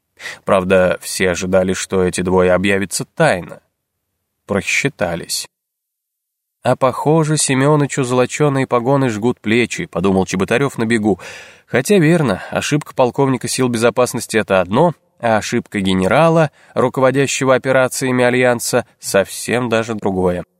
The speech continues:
Отныне с министрами-президентами поди придётся Семёнычу общаться чуть ли не ежечасно. У себя Чеботарёв с разбегу запрыгнул в вертящееся полусонное кресло и с размаху влепил по сенсору селектора.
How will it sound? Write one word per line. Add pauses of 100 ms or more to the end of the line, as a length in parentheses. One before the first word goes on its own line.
(520)
Отныне
с
министрами-президентами
поди
придётся
Семёнычу
общаться
чуть
ли
не
ежечасно. (1300)
У
себя
Чеботарёв
с
разбегу
запрыгнул
в
вертящееся
полусонное
кресло (220)
и
с
размаху
влепил
по
сенсору
селектора.